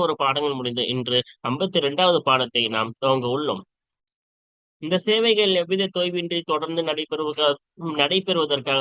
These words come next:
துவா செய்யுங்கள். இன்னும் ஆதரவு தாருங்கள். நன்மையில் ஒன்று சேர்வோம், முந்திக் கொள்வோம். இந்த சேவைகளை நடத்தி கொண்டு வரும் ரகீப் எஜுகேஷனல் ட்ரஸ்டிற்காக வேண்டி, இதை போன்ற பல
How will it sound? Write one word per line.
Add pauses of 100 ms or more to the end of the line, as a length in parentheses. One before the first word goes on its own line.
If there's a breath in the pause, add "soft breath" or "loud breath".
(120)
துவா (100)
செய்யுங்கள். (260)
இன்னும்
ஆதரவு
தாருங்கள். (340)
நன்மையில்
ஒன்று (100)
சேர்வோம், (360)
முந்திக்
கொள்வோம். (600)
இந்த
சேவைகளை
நடத்தி
கொண்டு
வரும்
ரகீப்
எஜுகேஷனல்
ட்ரஸ்டிற்காக (120)
வேண்டி, (440)
இதை
போன்ற (160)
பல